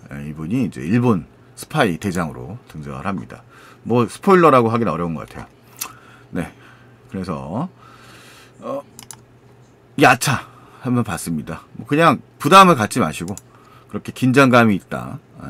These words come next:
뭐 복잡한 영화다라고 보기 어려우니까요. 완성도도 뭐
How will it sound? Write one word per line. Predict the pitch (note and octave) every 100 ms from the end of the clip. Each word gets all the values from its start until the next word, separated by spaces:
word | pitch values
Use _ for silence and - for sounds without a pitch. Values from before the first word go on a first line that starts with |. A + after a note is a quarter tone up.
| C#2
뭐 | C2+ D#2+ C#2
복잡한 | G2 F2+ A#2+ A2+ F2+
영화다라고 | D2+ C#2 B1+ E2+ B2 D2+ D#2
보기 | D#2+ D#2+
어려우니까요. | C2+ C#2 A#1+ - A2 - - - -
완성도도 | F2+ G#2+ D3 E3 C3+ A#2+ D#3+
뭐 | F#2+ E2+